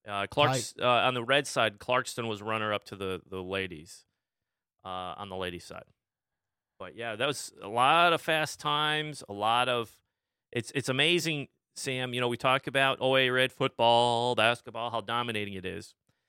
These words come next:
Speaker 1: But when you get into the track and you go, "Oh, that
Speaker 2: There's a little
Speaker 1: person,
Speaker 2: bit more balance.
Speaker 1: that person has the top five." Uh, you know,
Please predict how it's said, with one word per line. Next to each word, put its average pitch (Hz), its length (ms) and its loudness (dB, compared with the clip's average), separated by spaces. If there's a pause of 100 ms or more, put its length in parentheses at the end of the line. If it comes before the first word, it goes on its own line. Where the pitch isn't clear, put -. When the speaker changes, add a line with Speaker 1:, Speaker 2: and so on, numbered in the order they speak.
(240)
Speaker 1:
But 95 60 -6
when 110 100 -4
you 127 60 -2
get 139 100 0
into 113 180 0
the 101 60 -6
track 123 480 2
and 117 100 -6
you 110 80 -4
go, 107 240 0
"Oh, 127 340 4 (280)
that 160 180 0
Speaker 2:
There's - 20 0
a 151 40 2
little 139 240 4
Speaker 1:
person, 139 160 4
Speaker 2:
bit 135 40 0
more 214 140 4
balance. 180 340 0
Speaker 1:
that 202 120 6
person 160 320 2
has 139 160 0
the 123 80 -14
top 135 260 2
five." 123 560 2
Uh, 110 460 4
you 123 120 -4
know, 123 220 2